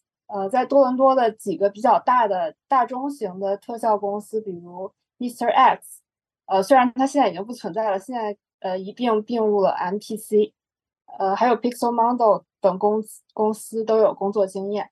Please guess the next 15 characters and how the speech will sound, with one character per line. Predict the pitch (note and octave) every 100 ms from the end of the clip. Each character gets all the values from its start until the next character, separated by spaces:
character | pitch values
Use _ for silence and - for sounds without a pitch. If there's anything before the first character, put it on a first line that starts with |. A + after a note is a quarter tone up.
| _ _ _ _ -
呃， | G3+
我 | G3
曾 | G3 G#3+
经 | B3 C4+
参 | B3+ C4 C4
与 | B3
过 | A3
的 | G3+ G#3+
项 | - B3+ A3+
目 | G#3
有 | G3 E3+ E3
怪 | - A#3+
物 | A3+
猎 | A#3 B3
人、 | G#3+ F#3+ G3+